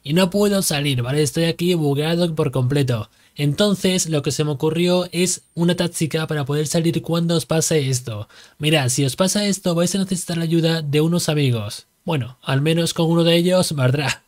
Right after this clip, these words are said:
Y tras ello lo que va a hacer vuestro amigo es colocar una cama justo en la parte de afuera de la piedra que estéis bugueado.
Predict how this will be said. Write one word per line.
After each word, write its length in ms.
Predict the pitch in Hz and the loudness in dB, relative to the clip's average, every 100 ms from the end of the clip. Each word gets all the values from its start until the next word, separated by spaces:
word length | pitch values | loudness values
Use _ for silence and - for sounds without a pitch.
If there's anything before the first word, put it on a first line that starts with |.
| _ _ _ _ - | _ _ _ _ -4
Y 160 | 170 | 0
tras 260 | 170 196 190 | 2 2 2
ello 280 | 202 185 185 | 2 2 2
lo 140 | 175 | 0
que 120 | 160 | -2
va 80 | 156 | -2
a 20 | 165 | -2
hacer 180 | 180 | -2
vuestro 260 | 175 180 180 | -2 -2 -2
amigo 380 | 175 165 156 165 | 0 0 0 0
es 240 | 170 175 | 0 -4
colocar 560 | - 165 151 160 165 160 | -2 -4 -2 -2 -2 -2
una 240 | 160 160 | -2 -2
cama 320 | 160 165 170 | -2 0 0
justo 420 | 160 - 175 175 180 | -2 2 0 2 -2
en 60 | |
la 140 | 165 143 | -2 0
parte 280 | 170 175 | -2 0
de 80 | 165 | -2
afuera 560 | 147 - 170 170 160 156 _ _ - | -2 0 2 4 2 -2 _ _ -2
de 140 | 165 | 2
la 160 | 170 156 | 2 2
piedra 340 | 170 170 175 | 2 4 2
que 140 | 156 143 | 2 0
estéis 260 | 156 165 | 0 -2
bugueado. 600 | 156 139 135 131 120 107 | 0 0 2 0 0 -4